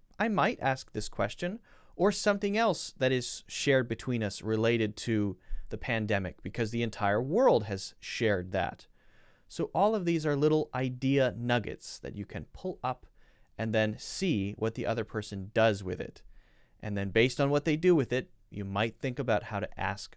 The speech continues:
another question. Now, there's one more level to this. And the next level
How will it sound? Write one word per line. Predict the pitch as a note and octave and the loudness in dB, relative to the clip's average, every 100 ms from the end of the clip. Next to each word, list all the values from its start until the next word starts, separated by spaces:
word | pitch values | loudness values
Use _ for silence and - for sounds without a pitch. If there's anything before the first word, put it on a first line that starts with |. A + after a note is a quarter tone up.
| - | -10
another | G2+ F2+ | -6 -6
question. | - - F#2+ - - - - _ _ - - _ _ | -6 -8 -8 -10 -16 -20 -20 _ _ -20 -20 _ _
Now, | A#2+ A2+ - - - - - - _ - - - | 4 4 4 -4 -20 -20 -20 -20 _ -20 -20 2
there's | A#2+ B2 A2 | 4 4 2
one | B2 D#3+ F#3+ | 6 6 6
more | F3+ D3 | 4 4
level | B2+ A2 A2 G2+ | 4 4 2 -4
to | - | -8
this. | F2 - - - - - - - - | -10 -6 -6 -6 -12 -14 -18 -20 -8
And | A#2+ A#2+ | -2 0
the | |
next | C3 D3+ B3 - - | 0 2 2 0 -6
level | E3+ F3 D3 G#2 G2 | 2 4 4 0 0